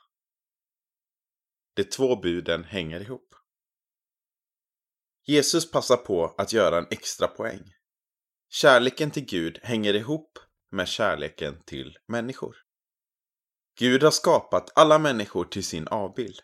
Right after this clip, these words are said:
Hur skulle man då kunna älska Gud men samtidigt inte älska dem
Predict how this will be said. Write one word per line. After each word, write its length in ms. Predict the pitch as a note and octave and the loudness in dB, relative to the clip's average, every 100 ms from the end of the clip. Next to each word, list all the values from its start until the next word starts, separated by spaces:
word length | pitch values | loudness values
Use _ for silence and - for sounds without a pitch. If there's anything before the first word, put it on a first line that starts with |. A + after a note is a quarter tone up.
| _ _ _ _ _ _ _ _ - | _ _ _ _ _ _ _ _ -4
Hur 120 | D3 | -4
skulle 260 | - D#3 | 0 2
man 140 | D3+ C#3 | 2 4
då 140 | D#3 | 2
kunna 220 | D#3+ E3 | 2 -2
älska 500 | - D#3+ C3 - - | 2 4 4 0 -4
Gud 320 | C#3+ G#2 F2+ - _ _ | -2 -2 -2 -4 _ _
men 120 | C3 | -2
samtidigt 680 | A#2+ F3 A#2 - F#2+ F#2 - | 2 4 2 -2 -6 -6 -6
inte 400 | D#3 G#2+ E2+ B2+ | -6 -6 -8 -2
älska 380 | A#2+ F#2 - G#2+ | -2 -2 -4 -4
dem 320 | D#2+ D2+ D2 | -2 -2 -6